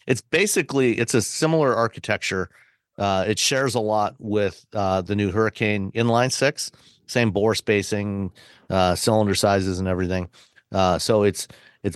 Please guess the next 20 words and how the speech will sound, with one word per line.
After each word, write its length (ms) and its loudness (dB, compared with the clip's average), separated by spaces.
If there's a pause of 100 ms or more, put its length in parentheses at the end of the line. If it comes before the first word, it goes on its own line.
(120)
based 320 0
on, 480 0
on 240 0
that. 280 0 (380)
Um, 400 2
and, 320 -2
you 100 -2
know, 260 -2
this 180 -2
engine 320 2
is 160 0
in 200 0
all 200 0
kinds 420 -2
of 280 -2
Stellantis 880 -4 (100)
Jeeps 520 -2
and, 280 -2 (380)
um, 640 0 (100)
and 280 -6